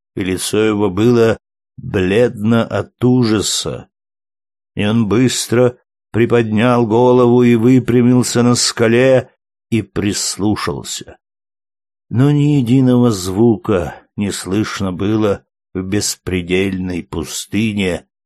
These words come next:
и надпись на скале была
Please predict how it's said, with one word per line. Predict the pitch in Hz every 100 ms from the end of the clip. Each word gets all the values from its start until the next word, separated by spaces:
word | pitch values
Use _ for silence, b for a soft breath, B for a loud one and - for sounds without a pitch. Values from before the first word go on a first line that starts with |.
| _ -
и | 101
надпись | 98 110 110 104 - 101 -
на | 92 87
скале | - - 85 104 120
была | 95 95 87 98 95 -